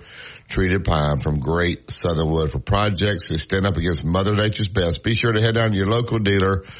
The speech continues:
for Yellowwood brand pressure treated pine, the lumber that protects against rot,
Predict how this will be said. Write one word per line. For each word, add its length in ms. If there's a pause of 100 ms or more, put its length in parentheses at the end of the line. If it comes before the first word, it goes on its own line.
(300)
for 100
Yellowwood 720
brand 400
pressure 580
treated 400
pine, 440
the 160
lumber 320
that 120
protects 360
against 260
rot, 420